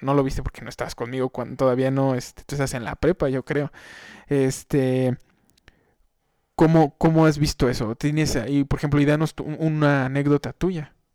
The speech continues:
De, aunque, aunque pueda ser una anécdota en la que, que también estaría bien para los que nos están escuchando, una anécdota donde tal vez que te costó más trabajo el tema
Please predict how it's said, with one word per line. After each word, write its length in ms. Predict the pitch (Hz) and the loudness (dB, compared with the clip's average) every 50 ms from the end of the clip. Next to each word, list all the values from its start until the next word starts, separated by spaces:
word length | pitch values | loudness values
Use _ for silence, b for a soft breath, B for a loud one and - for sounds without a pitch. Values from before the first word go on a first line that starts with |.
| _ _ _ _ - | _ _ _ _ -2
De, 80 | - 147 | 2 4
aunque, 280 | 156 165 143 156 147 151 | 4 4 4 4 4 4
aunque 240 | - 165 165 - 151 | 4 4 4 2 4
pueda 160 | - 233 262 | 4 4 6
ser 120 | - 269 | 6 6
una 140 | 269 269 226 | 6 6 4
anécdota 420 | 175 156 160 180 208 226 220 - 165 | 4 4 4 6 6 6 4 4 0
en 80 | 131 | 0
la 100 | 123 123 | 0 -2
que, 340 | 117 - 123 120 123 120 - B B B B B B B B B B B | -4 -2 -2 0 0 -2 -4 B B B B B B B B B B B
que 120 | - 143 | 0 2
también 280 | - 139 131 143 156 190 | 4 4 2 4 4 4
estaría 320 | 202 - - 135 143 156 | 4 4 2 2 4 4
bien 180 | 151 160 160 160 | 4 4 2 4
para 200 | - 165 147 139 | 4 4 4 4
los 160 | 120 120 - | 0 -2 -4
que 80 | - 127 | -6 -6
nos 120 | 120 120 | -6 -4
están 160 | - - 135 | -4 -2 -2
escuchando, 520 | 151 - - - - - 143 135 143 156 151 | -2 -2 -2 -4 -4 -2 -4 0 0 0 0
una 260 | - 151 147 156 160 | 0 -2 0 0 0
anécdota 600 | 151 151 151 143 151 151 151 - 175 190 254 - b b b b b b b | 2 2 2 2 2 2 2 0 -2 -6 -6 -6 b b b b b b b
donde 380 | 151 160 151 147 143 135 135 131 | 2 2 2 2 4 2 0 0
tal 180 | - 180 220 | 2 0 2
vez 220 | 247 285 269 - b b b b b b b b b b b b b _ _ _ _ _ _ _ _ _ | 2 2 0 0 b b b b b b b b b b b b b _ _ _ _ _ _ _ _ _
que 100 | - 156 | -6 -6
te 160 | 139 - 151 - | -2 -2 -2 0
costó 320 | - 156 - - - 185 | 2 0 0 2 2 2
más 260 | 196 202 202 196 - | 2 2 0 0 0
trabajo 480 | - 185 170 160 165 165 165 - 180 160 | 0 0 2 4 4 2 2 2 4 2
el 120 | 143 - | 2 2
tema 540 | - - 143 151 156 156 151 139 117 113 104 | 2 0 0 0 0 0 0 0 -2 -4 -8